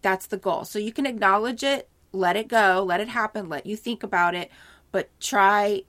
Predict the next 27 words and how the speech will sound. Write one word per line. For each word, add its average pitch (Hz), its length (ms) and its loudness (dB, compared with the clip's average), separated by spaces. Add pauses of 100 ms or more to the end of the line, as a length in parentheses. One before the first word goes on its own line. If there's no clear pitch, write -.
(400)
as 202 160 2
soon 208 160 0
as 196 140 0
you 196 80 2
can 160 600 0 (460)
to 190 100 2
go 175 200 6
to 160 80 4
something 151 360 -2
positive. - 560 -2 (400)
Listen, 180 540 0
"I 170 100 2
release 185 640 2
my 226 200 4
ties 175 720 -2 (100)
to - 100 -12
the 170 140 -4
outcome - 500 -8 (280)
and 180 140 -2
trust - 520 -2
in 160 180 -6
what 160 220 -6
will 151 100 -6
be." - 360 -12
It's, 208 180 -6
that's 190 240 -8
huge. - 240 -10